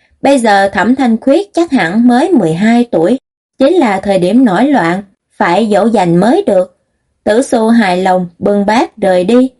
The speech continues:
Thẩm Lâu tiếp tục mở thư ra xem. Mỗi lần mà Quy Sơn phái người đến, đều mang theo một bức thư của huynh đệ Trung gia,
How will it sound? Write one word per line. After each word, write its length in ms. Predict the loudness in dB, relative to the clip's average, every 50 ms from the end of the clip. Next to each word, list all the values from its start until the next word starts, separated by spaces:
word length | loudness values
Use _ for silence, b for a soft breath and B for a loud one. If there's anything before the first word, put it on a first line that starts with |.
| _ _ _ _
Thẩm 200 | -4 -2 0 2
Lâu 260 | 2 2 2 0 0
tiếp 160 | 0 -2 -2 -2 -2
tục 260 | -4 -4 -4 -4 _ _
mở 260 | -6 -4 -2 -2 -2
thư 220 | 0 0 0 0 0
ra 200 | 0 -2 -2 -4
xem. 320 | -4 -4 -2 -2 -2 -2 -4 -8 _ _ _ _ _ _ _ _ _ -2
Mỗi 240 | 0 0 2 2 2
lần 280 | 2 0 0 -2 -2
mà 140 | -4 -4 -4
Quy 200 | -2 0 0 0
Sơn 300 | 0 0 0 0 0 0 -2 -2
phái 200 | -4 -2 -2 0
người 200 | 0 0 0 0
đến, 280 | 0 0 0 -2 -2 -4 -8 _ _ _ _ -4
đều 240 | 0 0 2 2
mang 240 | 4 2 2 2 2
theo 200 | 2 2 2 2
một 180 | 2 2 0 0
bức 200 | -2 -4 -2 -2
thư 220 | -2 -2 -2 -2 -2
của 80 | -2 -2
huynh 280 | 0 0 0 -2 -2 -2
đệ 180 | -2 -2 -2
Trung 260 | -2 -2 0 0 0
gia, 280 | 0 0 0 -2 -2 -2